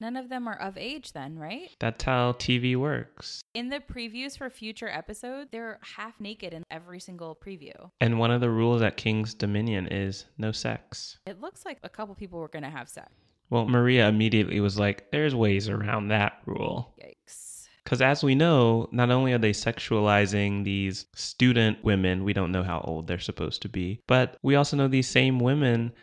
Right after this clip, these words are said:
Speaker 2: they're making them use their body and sexuality to manipulate people.
Speaker 1: True. Like how Saya kissed Marcus to bring him in.
Speaker 2: Both of them, yeah.
Speaker 1: I know, but Saya, I think that was part of her assignment.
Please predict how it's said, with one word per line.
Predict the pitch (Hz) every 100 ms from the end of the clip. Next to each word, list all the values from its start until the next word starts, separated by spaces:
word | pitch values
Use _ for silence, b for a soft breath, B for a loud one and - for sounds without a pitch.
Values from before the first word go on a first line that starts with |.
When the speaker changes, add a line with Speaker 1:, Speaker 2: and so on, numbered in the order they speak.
| b
Speaker 2:
they're | 120 117
making | 117 123 127 117
them | 110
use | 101 104 110 113 110
their | 107 101
body | 92 101 101 104
and | 101 -
sexuality | 110 - 104 104 123 101
to | 101
manipulate | 110 123 170 - 135 90 -
people. | 101 - - 208
Speaker 1:
True. | - 254 196 - _ _
Like | 185 165
how | - 156 156 -
Saya | - 175 147 147 143 -
kissed | - 165 143 - _ _
Marcus | 170 135 143 135 -
to | -
bring | 165 156 156
him | 147
in. | 139 139
Speaker 2:
Both | 156 156 220
of | 135
them, | 113 107 101 -
yeah. | - 110 95 _ -
Speaker 1:
I | 214
know, | 185
but | 165 -
Saya, | - 262 214
I |
think | 190 190 180
that | -
was | -
part | - 175
of | 151
her | 143
assignment. | 147 - 62 69